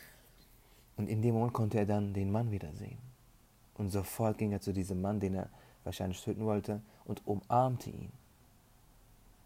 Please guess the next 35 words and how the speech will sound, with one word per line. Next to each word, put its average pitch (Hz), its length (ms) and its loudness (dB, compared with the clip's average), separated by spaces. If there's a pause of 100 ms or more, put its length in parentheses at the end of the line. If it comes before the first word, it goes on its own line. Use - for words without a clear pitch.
(320)
und 95 100 -4
sagte, 98 460 -2 (220)
„Ich - 140 -12
bereue, 98 360 0 (880)
ich - 160 -10
bereue. 110 420 0 (800)
Ich - 80 -16
werde 117 200 8
von 120 180 2
nun 135 140 6
an 117 200 0 (220)
ein 110 140 4
neuer 107 240 4
Mensch 92 260 -2
werden. 76 240 -6 (500)
Hier, 147 320 2 (380)
nimm 120 200 2
das, 113 360 -4
nimm, 110 380 0
nimm 127 160 4
dieses 113 440 2
ganze 120 360 0
Gold 120 360 4
und 98 160 -2
schenke 104 360 -2
es - 260 -12 (200)
Sayyida 95 240 2
Nafisa.“ 123 520 -2 (400)
Und 104 100 -6
Sayyida 104 220 4
Nafisa, 104 400 0
die 98 100 0
das 92 220 -2
Gold 104 220 -2
erhielt, 110 360 -2